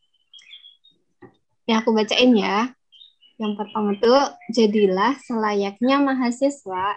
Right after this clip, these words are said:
yang udah jadi calon A S N. Maksudnya, jujur dan disiplin tuh harus nomor satu. Diinget-inget ya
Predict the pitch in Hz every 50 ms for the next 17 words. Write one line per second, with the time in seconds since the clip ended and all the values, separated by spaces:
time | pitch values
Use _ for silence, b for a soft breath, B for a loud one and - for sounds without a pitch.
0 | - _ 202 208 196 190 175 175 196 190 208 240 262 247 240 214 208 220 220 226
1 | 220 220 226 233 233 226 226 220 - - 233 254 - - _ - 233 226 226 214
2 | 214 208 208 - _ _ _ _ _ _ - - 226 226 226 - - 226 208 208
3 | - _ 190 185 175 170 175 180 196 220 247 269 269 - 214 220 214 202 220 254
4 | 262 247 247 240 226 214 220 - 214 208 214 214 208 214 269 294 285 262 214 220
5 | 226 - 226 214 214 214 208 208 214 - - 214 220 - - _ 220 214 214 214
6 | 208 208 208 208 214 b b b b - 220 226 226 233 233 247 254 269 269 -
7 | 240 214 214